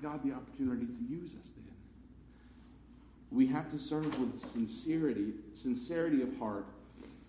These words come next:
because we know ultimately we don't serve that person, we serve God. And if God saw fit to put us under that person, there's a reason. And that's enough to deserve our respect.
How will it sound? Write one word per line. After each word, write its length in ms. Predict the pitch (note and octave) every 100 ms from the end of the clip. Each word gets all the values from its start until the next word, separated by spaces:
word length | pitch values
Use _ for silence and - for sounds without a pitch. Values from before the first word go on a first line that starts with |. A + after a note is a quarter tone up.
| - - - - - - -
because 280 | - D#3 C3
we 160 | B2+ C3
know 220 | C3 B2+
ultimately 500 | C#3+ D3+ C#3+ B2 A#2+
we 140 | A#2+
don't 500 | A#2 C#3 C#3 - -
serve 520 | - D3+ C#3+ B2 -
that 300 | D3 E3 -
person, 380 | - G#2+ - G#2+
we 100 | A2
serve 400 | G#2+ C3 A#2+ G#2+ - - - -
God. 180 | A#2+ G#2 - - - - - - - - - - - - -
And 100 | B2+
if 200 | B2 A#2+
God 320 | B2+ D3 E3
saw 340 | - D3+ C#3+ -
fit 200 | D#3 D3+
to 40 |
put 220 | - D3+
us 140 | C#3 C3 -
under 300 | F#3 F#3+ C#3+
that 300 | B2+ A#2+ -
person, 500 | A2+ G#2 - G2+ G#2+ - - -
there's 200 | A#2 B2
a 60 | A#2+
reason. 460 | A#2 B2+ A2+ - - - - - -
And 160 | G#2 A#2
that's 240 | C#3+ C3
enough 480 | B2 A#2+ D3 D3+ -
to 60 | B2+
deserve 420 | B2+ A#2+ B2 A2+
our 100 | A2+
respect. 380 | G2+ - G2